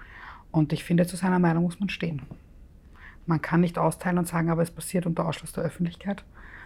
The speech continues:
sondern wenn du meinst, so ist es, dann ist es so. Und dann muss derjenige auch damit umgehen können, dass es so ist.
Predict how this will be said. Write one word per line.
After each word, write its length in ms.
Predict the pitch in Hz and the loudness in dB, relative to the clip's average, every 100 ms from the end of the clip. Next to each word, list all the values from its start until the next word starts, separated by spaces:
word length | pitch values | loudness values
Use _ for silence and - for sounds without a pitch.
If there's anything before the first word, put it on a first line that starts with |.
| - - | -20 -6
sondern 640 | 180 170 170 165 170 165 | 2 4 4 2 0 -2
wenn 220 | 156 160 156 | 2 2 4
du 100 | 165 | 4
meinst, 460 | 156 156 185 - | 4 4 0 -4
so 120 | - | -6
ist 180 | - - | -6 0
es, 260 | 240 247 - - - | 0 0 -6 -12 -6
dann 180 | 208 | -2
ist 160 | 226 185 | -2 -4
es 120 | 151 | -6
so. 160 | - - - - - - | -10 -14 -16 -20 -20 -8
Und 180 | - 165 | -4 0
dann 200 | 160 165 | 4 6
muss 180 | 170 170 | 6 6
derjenige 420 | 180 175 180 175 | 2 4 4 2
auch 100 | 170 | 2
damit 240 | - 175 170 | 2 0 4
umgehen 280 | 185 160 | 4 4
können, 260 | 156 165 160 | 2 2 2
dass 160 | 160 - | 0 -4
es 120 | - | -8
so 80 | 175 | -8
ist. 260 | 147 - | -8 -12